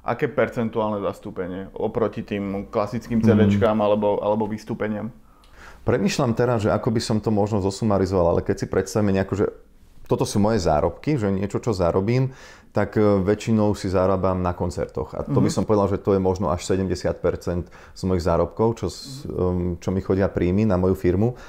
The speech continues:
Speaker 2: Potom je tam asi pätnásť percent YouTube a pätnásť percent
Speaker 1: Mhm.
Speaker 2: sú predaje, mm, C D čok, kníh a titulov, ktoré robíme.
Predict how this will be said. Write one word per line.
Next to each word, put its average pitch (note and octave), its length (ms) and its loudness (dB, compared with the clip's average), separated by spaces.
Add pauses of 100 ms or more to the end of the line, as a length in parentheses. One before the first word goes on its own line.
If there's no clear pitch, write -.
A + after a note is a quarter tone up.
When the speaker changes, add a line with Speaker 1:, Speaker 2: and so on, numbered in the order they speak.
(320)
Speaker 2:
Potom G#2 360 0
je G2 100 2
tam G2+ 140 2
asi F#2+ 200 0
pätnásť G2 480 0
percent F#2+ 400 0
YouTube F#2+ 380 0
a F2+ 80 4
pätnásť F2+ 400 0
percent F2 340 0
Speaker 1:
Mhm. F2 80 -8
Speaker 2:
sú F2 140 0 (340)
predaje, F2 640 2 (460)
mm, E2+ 400 -6
C F#2+ 220 2
D F#2 120 4
čok, - 420 -2
kníh E2+ 380 -4 (140)
a E2 260 -2 (380)
titulov, E2 420 -2
ktoré D#2 220 0
robíme. C#2+ 420 -4